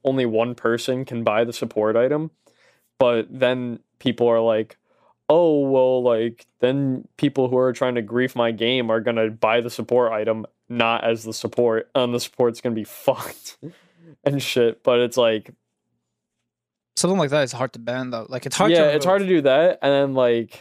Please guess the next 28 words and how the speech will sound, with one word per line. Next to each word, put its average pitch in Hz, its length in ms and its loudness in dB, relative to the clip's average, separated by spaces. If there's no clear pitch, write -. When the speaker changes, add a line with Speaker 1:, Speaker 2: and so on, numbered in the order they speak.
Speaker 2:
I 180 80 0
think 240 220 -4
they 185 140 0
did 175 260 0
that. 165 100 4
Speaker 1:
if 208 80 -2
you 156 60 2
make 151 200 2
the 143 120 0
jungler 120 760 2
the 127 140 2
only 127 180 2
one 131 120 2
who, 127 160 0
or, 143 140 6
like, 123 340 2
if 131 120 2
you 135 120 2
can 143 120 0
only 139 280 2
limit 117 400 -2
smite 117 520 -2
to 123 140 -2
one 110 300 -2
person 127 340 -2
on 117 140 -2
the 104 80 -8
team 117 400 -4